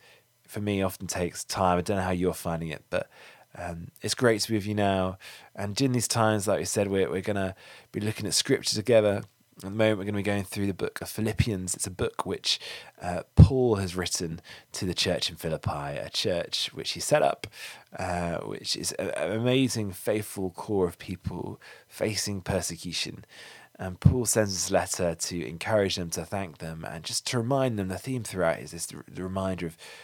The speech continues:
being joy-filled people, people filled with joy, um, which is so important for our time at the moment.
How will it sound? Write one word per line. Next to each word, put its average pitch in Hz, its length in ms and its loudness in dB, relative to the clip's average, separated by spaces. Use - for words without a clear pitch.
being 92 240 -6
joy-filled 92 840 -2
people, - 440 -10
people 98 240 -8
filled 117 320 2
with 92 120 -6
joy, - 360 -4
um, 82 480 -4
which - 220 -6
is - 80 2
so 113 240 6
important 92 420 2
for 92 140 -2
our 85 140 2
time 85 320 -4
at 64 80 -10
the 71 60 -10
moment. 76 360 -10